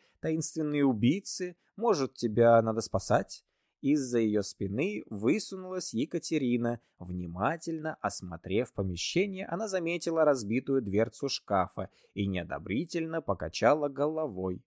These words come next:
возразила сестре. «Да нет,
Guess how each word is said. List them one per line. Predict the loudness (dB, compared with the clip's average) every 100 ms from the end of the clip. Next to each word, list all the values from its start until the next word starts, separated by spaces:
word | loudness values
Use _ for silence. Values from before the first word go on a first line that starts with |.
| _ _
возразила | -6 -6 -6 -6 -4 -4 -4 -6
сестре. | -10 -10 -10 -8 -8 -10 -14 _ _ _
«Да | -18 -14 0 0 0
нет, | -10 -8 -8 -6 -6